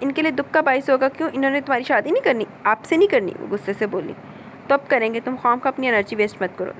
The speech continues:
जीनिया के जज्बात में एक तलातम पनपा था, इसे कभी दानियाल पर शक भी नहीं हुआ था। वो तो इसके साथ एक सोफे पर बैठ जाती थी, हर तरह से फ्रैंक थी, लेकिन दानियाल ने भी कभी कोई ऐसी हरकत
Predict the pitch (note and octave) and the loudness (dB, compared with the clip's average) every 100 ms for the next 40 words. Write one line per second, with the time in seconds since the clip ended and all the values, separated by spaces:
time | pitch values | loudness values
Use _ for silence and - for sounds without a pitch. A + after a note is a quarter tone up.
0 | G#3+ G3+ G3+ G#3 G#3+ G#3+ G3 G3+ G#3+ A3+ | -6 -4 -2 -2 -2 0 -2 -2 -4 0
1 | G#3 F#3+ B3 A#3+ A3 - A3 A3+ A#3+ A3 | 0 0 -2 -2 -2 -2 -2 -2 -4 -2
2 | A3 A3+ G3 F#3+ F#3+ G3+ G3+ - G3 F#3 | -2 0 0 0 -2 -4 -4 -4 -4 -2
3 | F#2 C#2 - - - - - - - D#4+ | -4 -6 -10 -14 -20 -20 -20 -14 -2 0
4 | E4+ - E4+ F4 E4+ E4 D#4 D#4+ E4+ E4 | 0 -2 0 0 0 -2 -2 -2 0 0
5 | D4+ D4+ C#4 C#4+ D4+ B3+ C4 C#4 C#4+ C4+ | 2 2 2 0 0 2 2 0 0 0
6 | A#3+ A#3+ B3+ A#3+ A#3+ A3+ G#3+ G#3 A3 A#3 | -2 -2 -4 -4 0 0 2 0 0 -4
7 | G#3+ G#3+ A3+ G3+ A3+ G3+ F#3 | -6 -4 -4 -4 -2 -2 -2